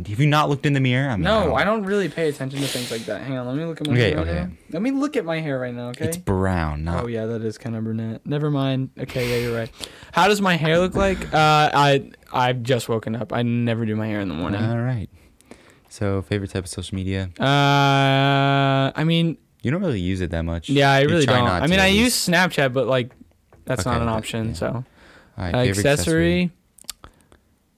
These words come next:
Speaker 1: Guitar.
Speaker 2: I n-, <laughs> I can't go anywhere without my guitar. No, um,
Speaker 1: Just always have <laughs> your mini, if you don't have your guitar, you have a mini ukulele on you.
Speaker 2: <laughs>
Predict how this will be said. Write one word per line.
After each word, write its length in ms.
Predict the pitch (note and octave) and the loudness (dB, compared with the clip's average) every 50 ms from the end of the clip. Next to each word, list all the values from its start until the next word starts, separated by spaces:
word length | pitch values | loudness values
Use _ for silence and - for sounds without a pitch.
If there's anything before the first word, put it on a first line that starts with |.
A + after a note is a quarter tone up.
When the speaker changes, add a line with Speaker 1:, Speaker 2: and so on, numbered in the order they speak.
| _ _ _ _ _ _ _ _ _ _ _ _ | _ _ _ _ _ _ _ _ _ _ _ _
Speaker 1:
Guitar. 560 | - - - - F#2 F2 E2+ D#2 D2 C#2 C#2+ - _ _ _ _ _ _ _ _ _ _ _ _ - _ _ - | -6 -6 -4 0 0 0 0 0 -2 -6 -8 -14 _ _ _ _ _ _ _ _ _ _ _ _ -20 _ _ -6
Speaker 2:
I 120 | D3 D3+ | -2 -2
n-, 220 | D#3+ D3+ D#3 D3+ D3 | 0 2 2 4 4
<laughs> 840 | D3 - F#3 G3 - - - - - D3 E3 - - A3+ G#3 - - | 2 2 2 0 0 -4 -6 -6 -8 -8 -8 -8 -8 -10 -10 -8 0
I 160 | - A3+ B3 | 2 2 2
can't 220 | A#3 B3 A#3+ A3+ F#3 | 4 4 2 2 2
go 160 | G3 F#3 F#3+ | 2 2 4
anywhere 320 | G#3 G#3+ G3+ F#3+ F3+ F3 | 4 2 4 4 6 6
without 200 | E3+ E3 E3 D#3+ | 6 6 4 4
my 120 | D#3+ D#3+ D3 | 4 2 2
guitar. 540 | C#3 C3+ A#2 E3 C#3+ D3 C#3+ C#3+ C#3+ C#3 - - - | 2 2 2 2 4 4 4 4 2 0 -4 -10 -6
No, 340 | - D3 D3+ D3 C#3 C#3 C#3+ | -2 0 2 2 2 4 4
um, 480 | D3+ D#3+ E3 E3 E3 E3+ E3+ E3+ E3+ | 4 4 4 4 4 4 4 2 2
Speaker 1:
Just 160 | D#3 A#2 - | 0 -2 -2
always 300 | B2+ G#2 G2 G2+ A2 G#2+ - | 0 2 2 2 2 2 2
have 260 | A#2 A#2 G#2+ G2 F#2+ | 2 0 2 2 2
<laughs> 180 | C3+ D#3 A#2+ - | 2 2 4 4
your 100 | E3+ C3 | 4 4
mini, 360 | B2 G2 C#3 C3 B2 A2 G2+ - F#3 - - - - | 4 4 4 2 2 0 -2 -6 -8 -8 -8 -4 -4
if 100 | B2+ B2 | -2 0
you 80 | D3 | 2
don't 180 | D3+ E3+ G3 G3+ | 2 2 2 2
have 200 | G3+ G#3+ G#3+ G3 | 2 0 2 2
your 80 | G3 F3+ | 2 0
guitar, 420 | E3 D#3+ - E3+ E3+ E3 D3+ B2 | 0 0 0 0 0 2 4 4
you 220 | A2 G2+ G2+ A2+ | 2 2 2 2
have 140 | A#2+ A#2+ G#2 | 0 0 0
a 40 | G#2 | 0
mini 300 | G#2+ G2+ G#2+ A#2+ B2 A#2+ | 0 0 2 2 2 2
ukulele 680 | A2+ G#2+ G#2+ G#2 - F2 E2 F2 F2 F2 D#2+ D#2+ D2+ D2 | 2 2 0 -2 -2 -2 -2 0 0 0 -2 -2 -4 -6
on 180 | C#2+ C#2+ C#2 | -8 -12 -14
you. 100 | C2+ C#2 D2+ - _ _ _ _ _ _ _ _ _ _ _ _ _ - _ _ _ _ _ _ _ _ _ _ _ - | -16 -18 -20 -20 _ _ _ _ _ _ _ _ _ _ _ _ _ -20 _ _ _ _ _ _ _ _ _ _ _ -18
Speaker 2:
<laughs> 540 | - - - - - - - - - - - | -14 -12 -12 -8 -6 -4 2 2 2 2 2